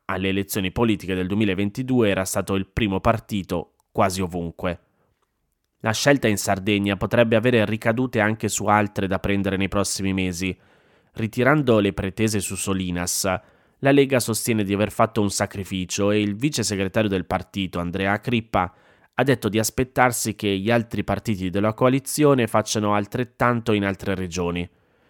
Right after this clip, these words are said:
Il riferimento è alla Basilicata, dove si voterà nei prossimi mesi e dove la Lega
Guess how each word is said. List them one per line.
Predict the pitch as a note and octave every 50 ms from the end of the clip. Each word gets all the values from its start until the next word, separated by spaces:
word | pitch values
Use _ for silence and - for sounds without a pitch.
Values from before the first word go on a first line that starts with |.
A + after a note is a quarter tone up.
| _ _ _ _ _ _
Il | - A#2
riferimento | A#2 A#2 A#2 C3+ B2+ C3 C#3 C3+ C3 A#2 A#2+ A2
è | G#2
alla | G2+ G2+ G#2 G2+
Basilicata, | F#2+ G2 G2+ F#2+ G#2+ G#2 G2+ - - G#2 G2 F#2 - G2+
dove | G2 G#2 G2+ F#2+ G2+ G2+ G2
si | F#2+ - -
voterà | G2+ G#2+ G#2+ - A2+ A2 A2
nei | G#2+ G#2 F#2
prossimi | - G#2 G2+ - - - F2+ E2 F#2 F#2+
mesi | F#2+ F#2+ F#2+ F#2+ F2+ F#2 G2 G2+
e | G#2
dove | G#2+ B2 G#2+ G#2 G#2
la | G#2 G#2+ A#2
Lega | A#2+ B2+ C3 B2 B2 A#2 G#2+ -